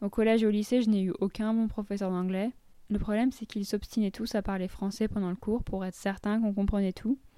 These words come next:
Les cours étaient mal structurés, on apprenait certaines règles de grammaire, les verbes irréguliers, chaque année.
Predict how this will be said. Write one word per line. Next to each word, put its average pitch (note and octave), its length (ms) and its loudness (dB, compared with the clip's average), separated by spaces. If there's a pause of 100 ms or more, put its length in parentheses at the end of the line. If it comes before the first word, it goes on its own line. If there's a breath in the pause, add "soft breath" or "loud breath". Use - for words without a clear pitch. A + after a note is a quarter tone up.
(580 soft breath)
Les G#3+ 80 2
cours A#3+ 200 2
étaient A3 180 -2
mal F3+ 180 0
structurés, G3+ 560 -2
on A3+ 80 4
apprenait F#3 340 0
certaines F#3+ 300 -4
règles F#3+ 220 -4
de F3+ 100 -2
grammaire, F#3 580 -2
les G3 80 -2
verbes F#3 220 -4
irréguliers, F#3 560 -4
chaque F#3+ 300 -6
année. E3+ 240 -6